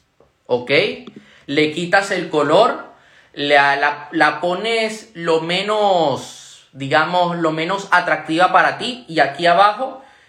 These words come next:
tienes la imagen del comportamiento que tú quieres implementar en tu vida. Entonces, en ese momento haces un cambio. Mueves esa imagen en la pantalla y el mal comportamiento haces que desaparezca.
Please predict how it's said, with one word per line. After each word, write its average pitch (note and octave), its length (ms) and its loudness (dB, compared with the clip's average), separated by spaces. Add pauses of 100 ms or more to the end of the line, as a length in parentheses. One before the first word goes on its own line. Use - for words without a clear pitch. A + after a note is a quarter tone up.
(140)
tienes F#3 400 -4
la F3 180 2
imagen F3+ 440 -2
del E3+ 160 -8
comportamiento D#3 1200 -4 (160)
que C#3+ 200 -4
tú E3 220 -8
quieres E3+ 540 -2 (480)
implementar C#3+ 800 0
en E3 160 -6
tu C#3+ 120 -2
vida. G#2+ 400 -4
Entonces, D3+ 720 -6 (140)
en D3+ 180 -6
ese E3 200 -4
momento F3 420 0
haces F3 260 0
un D#3+ 220 -6
cambio. A2+ 400 0 (1200)
Mueves F3 560 0
esa G3 240 0
imagen F#3+ 480 0
en E3+ 120 0
la C#3 160 2
pantalla D3+ 840 0 (800)
y D#3 160 0
el D#3 100 2
mal D#3+ 240 2
comportamiento F3 1040 -2
haces E3 320 0
que E3+ 140 -2
desaparezca. B2 840 -4